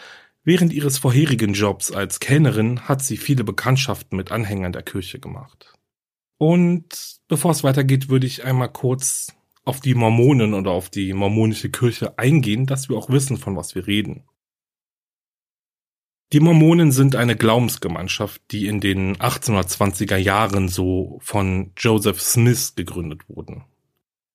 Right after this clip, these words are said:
Nach seinem Tod spaltete sich die Gemeinschaft in kleinere Gruppen, die von unterschiedlichen Priestern geführt wird. Heute gehören die Anhänger der Kirche Jesu Christi der Heiligen der letzten Tage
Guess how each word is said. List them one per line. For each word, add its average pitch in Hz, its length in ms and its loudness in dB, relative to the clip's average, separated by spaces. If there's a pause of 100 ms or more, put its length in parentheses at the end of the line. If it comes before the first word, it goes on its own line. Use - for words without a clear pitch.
(140)
Nach 160 120 2
seinem 165 260 4
Tod 170 260 2
spaltete 101 540 -2
sich 87 200 -8
die - 100 -18
Gemeinschaft 92 680 -6
in 90 220 -8
kleinere 98 540 -2
Gruppen, 110 540 0
die 107 100 -6
von 110 220 -2
unterschiedlichen 131 800 0
Priestern 127 500 -2
geführt - 500 -12
wird. - 360 -18 (1400)
Heute 175 260 2
gehören 156 540 2
die 135 160 2
Anhänger 123 440 0
der 107 420 0
Kirche 135 440 2
Jesu 104 300 0
Christi 135 460 -4
der 104 160 -4
Heiligen 104 420 -2
der 101 100 0
letzten 95 320 -8
Tage 135 480 0